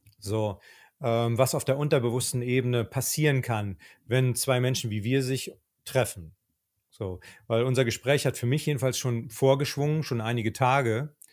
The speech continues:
Und ich habe heute Nacht einen Traum bekommen,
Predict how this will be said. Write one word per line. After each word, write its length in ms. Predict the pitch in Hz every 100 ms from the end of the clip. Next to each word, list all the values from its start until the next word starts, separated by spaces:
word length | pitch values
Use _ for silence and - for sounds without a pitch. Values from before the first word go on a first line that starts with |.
| - - - _
Und 120 | 123
ich 60 | 113
habe 140 | 156
heute 240 | 151 151 135
Nacht 300 | 139 151 -
einen 80 | 123
Traum 320 | 131 143 127
bekommen, 500 | 110 117 110 127